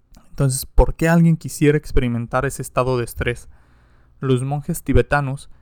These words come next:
lo llamaban tumo y sirve para calentar tu cuerpo. En una temperatura gélida, el respirar de esa manera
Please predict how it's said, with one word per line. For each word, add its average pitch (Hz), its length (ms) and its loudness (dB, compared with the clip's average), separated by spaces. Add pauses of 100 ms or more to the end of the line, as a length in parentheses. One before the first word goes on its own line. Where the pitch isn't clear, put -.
(380)
lo 139 180 -2
llamaban 123 480 0
tumo 127 380 2 (680)
y 143 80 -10
sirve 156 300 -2
para 135 260 0
calentar 120 520 -4
tu 139 120 -4
cuerpo. - 500 4 (720)
En 143 140 0
una 160 160 2
temperatura 135 680 -2
gélida, 139 440 -6 (1080)
el 127 180 -4
respirar 135 460 -4
de 147 80 0
esa 156 140 -2
manera 131 500 0